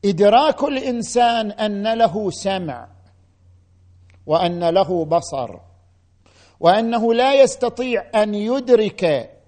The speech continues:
المبصرات بالسمع، ولا يستطيع أن يدرك المسموعات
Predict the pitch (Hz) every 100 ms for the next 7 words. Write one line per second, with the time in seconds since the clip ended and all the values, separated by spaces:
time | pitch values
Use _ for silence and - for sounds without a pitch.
0 | _ _ _ _ _ _ - 185 190 196
1 | 170 - 196 196 208 208 208 - - -
2 | _ - 135 - - 156 135 117 _ _
3 | _ _ _ _ _ _ 175 196 247 269
4 | 262 254 240 254 240 220 214 226 262 262
5 | 254 247 226 196 160 - 165 175 185 196
6 | 190 175 214 202 196 -